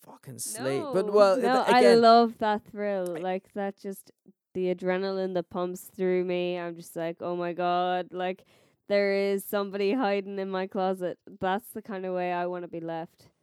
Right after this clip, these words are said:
Speaker 2: after watching a horror. If it, if I don't feel like that, that was not good.
Speaker 1: That's a fair, that's a, that's a fair point.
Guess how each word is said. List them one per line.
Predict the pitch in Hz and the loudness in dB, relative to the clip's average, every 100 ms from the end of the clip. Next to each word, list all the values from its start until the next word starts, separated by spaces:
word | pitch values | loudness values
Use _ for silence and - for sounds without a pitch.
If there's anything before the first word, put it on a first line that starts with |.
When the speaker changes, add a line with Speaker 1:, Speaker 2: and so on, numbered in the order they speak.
| _ _ _ | _ _ _
Speaker 2:
after | 156 165 180 156 | -16 -14 -12 -10
watching | 160 - 170 | -10 -12 -16
a | 165 | -14
horror. | 156 156 151 - | -12 -12 -14 -14
If | 165 - | -16 -12
it, | 165 - - | -14 -14 -14
if | 170 - | -14 -10
I | 165 | -10
don't | 165 175 | -10 -12
feel | 160 | -12
like | 156 160 | -12 -12
that, | 160 156 - | -14 -16 -16
that | 151 | -16
was | 135 160 151 | -16 -16 -18
not | 156 | -20
good. | - - _ - | -20 -20 _ -8
Speaker 1:
That's | 143 - | -8 -8
a | |
fair, | - 110 - | -10 -10 -8
that's | 127 113 | -10 -12
a, | - | -14
that's | 127 | -14
a | 107 | -12
fair | 107 101 | -10 -10
point. | - 107 127 | -10 -12 -12